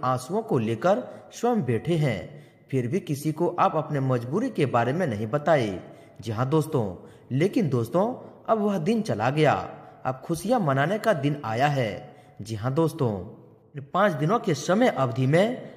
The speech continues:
स्वयं भगवान आपको ऐसे खुशखबरियाँ देने वाले हैं जिससे कि दोस्तों आप खुशी से मग्न हो जाओगे। जी हाँ दोस्तों, हम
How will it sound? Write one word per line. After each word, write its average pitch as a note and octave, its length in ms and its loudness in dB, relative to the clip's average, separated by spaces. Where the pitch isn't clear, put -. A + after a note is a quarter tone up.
स्वयं A3 260 4
भगवान D3 460 4
आपको C#3+ 480 0
ऐसे D#3+ 260 0
खुशखबरियाँ D#3 640 2
देने C3 240 2
वाले A#2 260 2
हैं G3+ 680 0
जिससे D#3+ 300 0
कि B3+ 160 0
दोस्तों F3+ 460 0
आप G3 240 0
खुशी A#3 280 -2
से C4+ 180 0
मग्न E3 320 2
हो A#2 180 -2
जाओगे। D3 400 2
जी A#2 140 -6
हाँ B2 160 -2
दोस्तों, D#3 360 2
हम B2 140 -6